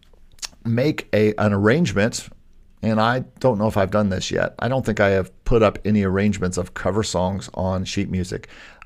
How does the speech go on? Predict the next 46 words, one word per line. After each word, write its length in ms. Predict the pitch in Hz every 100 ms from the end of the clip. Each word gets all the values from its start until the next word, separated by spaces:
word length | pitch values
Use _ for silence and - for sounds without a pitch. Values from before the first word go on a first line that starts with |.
| -
I 100 | 104
have 140 | 117
done 160 | 110 101
public 300 | 120 101 90
domain 320 | 95 107 110
things, 240 | 90 92
but, 300 | 90 - - -
and 160 | 95
my 140 | 90 95
own 160 | 110
things, 240 | - 80 -
but 240 | 92 -
not 400 | 92 101 104 -
covers. 500 | - 98 - - - - - - -
But 180 | 95 -
I 160 | 131 147
think 260 | 120 107 -
that 260 | 98 98
is 300 | - 104 98
pretty 260 | - 95 90
cool. 380 | - 82 67 - - - - -
And, 440 | 90 92 92 95 95
uh, 540 | 87 85 85 - - - - - -
so 380 | - 104 98 95
th-, 220 | 95 92 -
if 240 | 123 123
you 160 | 143 147
are 140 | 127
interested, 520 | 131 147 151 - 143
if 160 | 135 -
you 140 | 113
are, 240 | 110 107 101 - - - - -
uh, 340 | 95 95 98 -
of 240 | 127 127
that 220 | 117 117
ilk 420 | - 123 147 - - -
to 100 | 110
do 340 | 104 110 120 101
sheet 400 | - 123 127 -
music, 460 | 113 123 135 165
that 260 | 113 104 104
is 100 | 92
one 180 | 98 107
of 120 | 107
your 160 | 113
things, 520 | 107 110 127 160 165